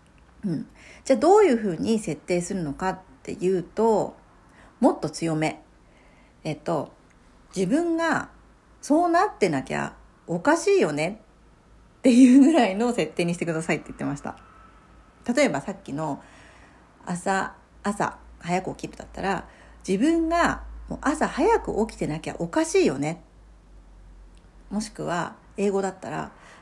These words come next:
自分が英語喋れてなきゃおかしいよねっていう設定に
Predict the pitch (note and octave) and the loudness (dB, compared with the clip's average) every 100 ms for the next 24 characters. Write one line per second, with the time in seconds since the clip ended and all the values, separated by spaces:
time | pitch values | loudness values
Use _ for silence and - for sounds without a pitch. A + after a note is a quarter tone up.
0 | - F#3 G#3+ F#4+ F#4 F4+ F4+ B3+ - - | -12 -6 -4 -2 -4 -4 -2 -2 -4 -12
1 | - - _ - D#4 F#4+ G4 A#3 E4 F4+ | -20 -20 _ 0 2 2 -2 -2 2 0
2 | F3+ D3+ - - A#3+ C4 F#4 - A#2+ C#3 | 0 -4 -8 -8 -6 0 0 0 -2 -8
3 | - _ _ _ _ - D#4+ C#4+ C#4 A#3+ | -12 _ _ _ _ 2 8 10 10 10
4 | D#4+ E4 F#3 - A#3+ G3 - G3 F3+ F3 | 6 6 2 0 4 4 2 0 0 -2
5 | - B3+ C4+ | 0 2 2